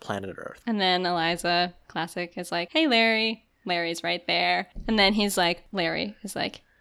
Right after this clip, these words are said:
Speaker 2: "Right now, Henry, I am feeling a zero for you." And then Eliza's like, "We got the same score." And she's, like, very
Speaker 1: <laughs>
Speaker 2: excited about that, which is another example of her kind of being, like, a kid. Like, she's not reading the room. She's just like, <laughs> "Ha,
Speaker 1: Yeah, she's,
Speaker 2: we're the
Speaker 1: like, a
Speaker 2: same."
Speaker 1: really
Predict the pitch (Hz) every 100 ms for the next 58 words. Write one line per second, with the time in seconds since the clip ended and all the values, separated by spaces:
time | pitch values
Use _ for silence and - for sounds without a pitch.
0 | _ 185 214 196 214 202 196 202 196 190
1 | 214 202 175 - 220 196 196 196 _ _
2 | 240 226 190 196 165 165 - - - -
3 | 175 190 - - - - 196 190 180 214
4 | 277 214 214 220 - - - _ _ _
5 | 359 339 339 - - 339 359 - - 269
6 | 214 214 - - 247 - - - - 135
7 | 160 - 196 170 247 254 - 240 269 240
8 | 196 277 311 320 339 339 320 339 339 247
9 | 214 226 - - 202 226 220 196 180 175
10 | 123 92 - - - 208 - - - 190
11 | - 240 240 220 214 214 196 180 180 180
12 | 196 - 247 277 277 302 381 587 - _
13 | - - - 185 147 185 170 170 160 160
14 | 156 147 139